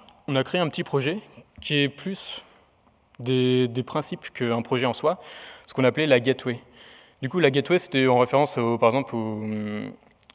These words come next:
au l'A P I gateway qu'on, qu'on a chez des, chez des Netflix ou chez des, des gros, euh, des gros,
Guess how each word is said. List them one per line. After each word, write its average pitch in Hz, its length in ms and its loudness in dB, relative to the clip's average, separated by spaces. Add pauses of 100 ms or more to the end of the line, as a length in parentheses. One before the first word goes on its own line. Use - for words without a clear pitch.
(160)
au 113 140 -2
l'A 113 180 4
P 127 100 -4
I 120 40 -6
gateway 127 380 -2
qu'on, 107 400 -8
qu'on 110 220 -8
a 113 100 -4
chez - 160 -12
des, 113 180 -8
chez - 140 -10
des 113 80 -10
Netflix 113 520 -6
ou 104 80 -12
chez - 120 -14
des, 104 320 -8
des 101 120 -10
gros, 107 360 -6
euh, 98 480 -6 (140)
des 104 60 -10
gros, 101 420 -10